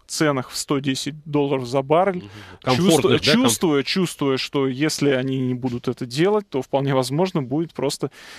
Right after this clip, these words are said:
Speaker 2: Мгм.
Speaker 1: пере-, наве-, навес предложения, и, э,
Speaker 2: Мгм.
Speaker 1: цены пойдут вниз.
Speaker 2: Мгм.
Speaker 1: Поэтому
Speaker 2: То есть это
Speaker 1: в
Speaker 2: такой
Speaker 1: этом
Speaker 2: уд-,
Speaker 1: плане
Speaker 2: удар на
Speaker 1: абсолютно
Speaker 2: опережение, да, так получается?
Speaker 1: Да, в этом плане абсолютно все нормально, в
Speaker 2: Мгм.
Speaker 1: плане спроса и предложения. Я думаю, это валютный фактор, прежде всего.
Speaker 2: Я понял. Паш, ты как смотришь на эти вещи? Я, кстати,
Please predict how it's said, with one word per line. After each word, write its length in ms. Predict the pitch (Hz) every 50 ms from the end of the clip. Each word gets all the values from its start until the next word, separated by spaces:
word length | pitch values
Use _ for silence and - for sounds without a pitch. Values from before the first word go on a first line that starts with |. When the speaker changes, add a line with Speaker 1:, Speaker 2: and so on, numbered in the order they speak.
| 92
Speaker 2:
Мгм. 100 | 90 101
Speaker 1:
пере-, 300 | 107 147 151 156 143 135
наве-, 400 | - 147 156 156 160 156 151 127 - _ - _
навес 420 | - 156 160 160 156 160 131 -
предложения, 760 | - - 139 131 131 135 127 120 135 131 143 170 196 202 196 190
и, 300 | 180 143 139 139 139 139
э, 300 | 139 143 143 139 143 147
Speaker 2:
Мгм. 80 | 156 -
Speaker 1:
цены 280 | - 147 135 147 160
пойдут 320 | - - 151 135 131 - -
вниз. 300 | 127 120 - - - -
Speaker 2:
Мгм. 100 | 92 90 - 107 107 - - _
Speaker 1:
Поэтому 680 | 143 143 143 - 143 151 147 143 147 147 147 143 139 143
Speaker 2:
То 20 |
есть 100 | 139 139
это 60 | 135
Speaker 1:
в 20 | 131 185 -
Speaker 2:
такой 140 | 196 190
Speaker 1:
этом 140 | 180 - 170
Speaker 2:
уд-, 40 | 151
Speaker 1:
плане 240 | - 247 240 233 226
Speaker 2:
удар 120 | - 190 190
на 160 | - 170 170
Speaker 1:
абсолютно 120 | 156 185 170
Speaker 2:
опережение, 440 | 160 160 139 143 120 101 95 92
да, 160 | 92 135 160 160
так 140 | 139 98 85
получается? 220 | 92 87 87 143
Speaker 1:
Да, 200 | 143 139 139 135
в 60 | 131
этом 200 | 143 139 147 139
плане 280 | - 156 151 147 143 135
абсолютно 460 | 131 - - 143 135 139 - - 135
все 160 | - - 135
нормально, 500 | 135 135 135 139 156 196 220 233 226 208
в 80 | 185 -
Speaker 2:
Мгм. 60 | -
Speaker 1:
плане 260 | 170 165 160 160 151
спроса 360 | - - - 151 147 - - 135
и 20 |
предложения. 560 | 131 135 135 135 135 127 - 139 135 135 135
Я 160 | 143 147 156
думаю, 260 | 151 139 127 120 139 139 -
это 60 | -
валютный 360 | - 135 123 131 131 - 131
фактор, 320 | - - - - - - - _
прежде 220 | _ - - -
всего. 120 | - 95 95
Speaker 2:
Я 40 | 87
понял. 260 | - - - 85 - - _
Паш, 280 | 117 113 98 - - - _ _ _ -
ты 100 | 120 117
как 160 | - 101 -
смотришь 260 | - 101 92 80 -
на 60 | 107
эти 140 | 110 107 131
вещи? 200 | 151 165 147 -
Я, 60 | 131
кстати, 260 | - 147 139 135 -